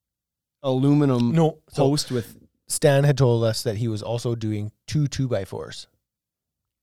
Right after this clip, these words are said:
Speaker 1: No, he was not. Stan wouldn't do that.
Speaker 2: Guy, I was right there.
Speaker 1: <laughs> Okay.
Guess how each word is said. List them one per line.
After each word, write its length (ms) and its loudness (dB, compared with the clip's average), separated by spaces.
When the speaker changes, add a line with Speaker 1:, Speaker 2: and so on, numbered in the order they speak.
Speaker 1:
No, 160 -4
he 60 2
was 200 -8
not. 360 -16
Stan 280 -6
wouldn't 180 -8
do 100 -12
that. 140 -16
Speaker 2:
Guy, 300 -14
I 60 -10
was 200 -10
right 160 -6
there. 280 -8
Speaker 1:
<laughs> 440 -12
Okay. 260 -4